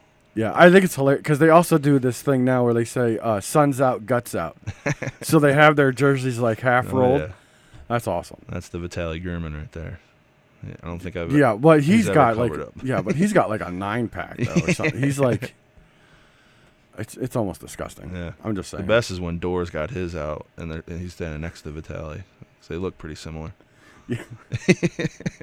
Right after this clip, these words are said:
Speaker 1: That's highly accurate. Highly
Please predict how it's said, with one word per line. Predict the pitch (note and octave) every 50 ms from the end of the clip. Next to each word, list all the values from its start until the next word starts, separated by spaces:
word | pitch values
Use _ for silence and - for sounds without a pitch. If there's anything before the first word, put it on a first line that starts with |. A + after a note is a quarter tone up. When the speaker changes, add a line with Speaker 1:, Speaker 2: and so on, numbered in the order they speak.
| - - _ - - - _ - - - - _ _ - _ _ _ _ _ _ _ _ _ _ _ - _ - - _
Speaker 1:
That's | - D3 - -
highly | - D3 C3+ B2+ A2+ G#2+ G2+
accurate. | G2 F#2 F2+ - - F#2 D2+ C#2+ - - - - - - - - - - -
Highly | - D#3+ E3+ E3 D#3 C#3 B2 A2 G2+